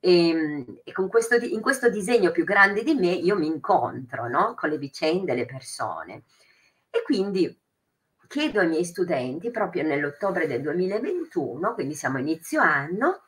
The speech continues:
una classe che non ho mai visto in vita mia, ovviamente, perché l'avevo ereditata da una collega che era andata in pensione. Sono ventisei alunni, eh, quasi tutte femmine, quattro maschi e gli altri sono tutte femmine.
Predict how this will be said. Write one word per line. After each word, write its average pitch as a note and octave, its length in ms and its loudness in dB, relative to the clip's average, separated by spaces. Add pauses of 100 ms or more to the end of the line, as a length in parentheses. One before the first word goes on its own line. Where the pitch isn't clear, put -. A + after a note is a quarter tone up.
(340)
una G#3 140 -2
classe C4+ 320 6
che G#3+ 120 -4
non E3+ 120 0
ho D#3+ 60 -2
mai D#3 180 -2
visto C#3+ 300 -8
in C#3+ 60 -6
vita B2+ 240 -8
mia, B2+ 500 -8
ovviamente, C3 480 -12
perché D3+ 220 -8
l'avevo D#3 320 0
ereditata D#3 580 0
da D3 80 -4
una C#3 160 0
collega C#3+ 380 -6
che - 100 -14
era C#3 80 -8
andata C3+ 260 -6
in D3+ 140 -12
pensione. D3 880 -6 (300)
Sono F#3 200 0
ventisei F#3+ 600 2
alunni, G#3 680 2 (480)
eh, E3+ 480 4
quasi G3 260 0
tutte F#3+ 260 -6
femmine, G#3 500 -4
quattro G3+ 340 -2
maschi D#3 480 -2
e D#3 120 -14
gli D3 100 -12
altri C#3 280 -10
sono D3 220 -14
tutte - 280 -20
femmine. A#2+ 760 -16